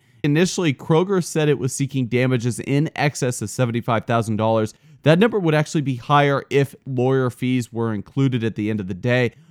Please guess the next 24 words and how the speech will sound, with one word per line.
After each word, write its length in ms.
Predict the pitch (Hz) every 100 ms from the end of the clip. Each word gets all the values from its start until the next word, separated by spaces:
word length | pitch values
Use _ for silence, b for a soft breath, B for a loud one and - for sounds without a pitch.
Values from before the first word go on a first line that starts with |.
| 147
But 100 | 131
obviously, 560 | - 139 139 131 147 127
this 240 | 127 117
is 180 | 117 101
more 200 | 120 123
of 80 | 98
a 60 |
starting 420 | 95 - 123 123 113
point 300 | 127 110 -
for 240 | 135 131
the 100 | 113
company. 400 | - 123 123 120
They 120 | 113
were 140 | 107 101
seeking 360 | - 113 107
damages, 560 | 98 110 107 104 104 - b b -
I'm 120 | 120
sure, 220 | - 120
well 460 | 101 117 135 139 -
into 440 | 123 127 120 -
six 360 | 202 - 135 -
and 200 | - 104
seven 380 | - 123 113 101
figures. 540 | - 127 117 127 120